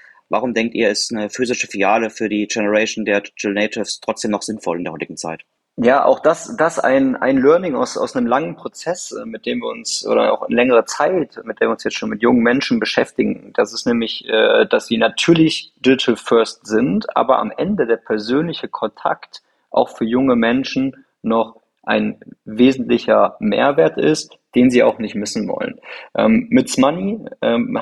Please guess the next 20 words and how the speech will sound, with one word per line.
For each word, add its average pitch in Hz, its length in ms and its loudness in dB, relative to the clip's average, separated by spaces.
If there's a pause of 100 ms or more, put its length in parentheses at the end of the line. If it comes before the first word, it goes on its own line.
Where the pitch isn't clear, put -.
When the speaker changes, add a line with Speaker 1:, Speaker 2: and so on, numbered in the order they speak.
Speaker 2:
haben 127 220 0
wir 123 340 4
im 120 120 -4
Prinzip - 380 -2
eine, 113 300 0
eine 113 140 0
Marke 123 440 2
geschaffen, 120 680 -2
ähm, 113 260 -4
in 113 160 -6
der 113 240 4
wir 110 300 4
Wissen 135 280 2
rund 120 280 2
um 110 200 0
Finanzen, 120 760 0
Karriere, 120 600 2
aber 127 200 2
auch 107 160 -2
Lifestyle 120 720 2